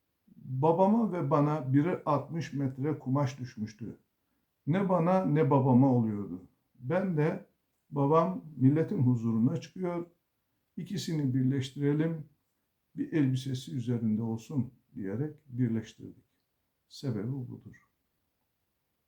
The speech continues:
Ömer ise kendisini hak adına kılıçla doğrultan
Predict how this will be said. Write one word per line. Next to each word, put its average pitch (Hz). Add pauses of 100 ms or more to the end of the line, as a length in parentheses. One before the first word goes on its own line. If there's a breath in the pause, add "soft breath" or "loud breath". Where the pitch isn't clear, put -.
(1700)
Ömer 208
ise 170 (760)
kendisini 170 (320)
hak -
adına 127 (720)
kılıçla 175
doğrultan 120